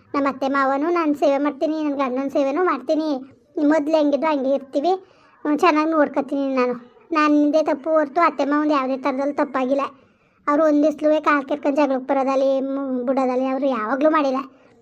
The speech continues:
ಇರೋದ್ ಮಾತಾಡ್ಬೇಕು, ಇಲ್ದೋದೆಲ್ಲನೂ ಹೇಳ್ಬೇಡ್ದು, ಭಗವಂತ ಒಪ್ಪಕ್ಕಿಲ್ಲಪ್ಪ.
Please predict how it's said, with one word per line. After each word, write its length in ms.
ಇರೋದ್ 240
ಮಾತಾಡ್ಬೇಕು, 540
ಇಲ್ದೋದೆಲ್ಲನೂ 720
ಹೇಳ್ಬೇಡ್ದು, 680
ಭಗವಂತ 580
ಒಪ್ಪಕ್ಕಿಲ್ಲಪ್ಪ. 560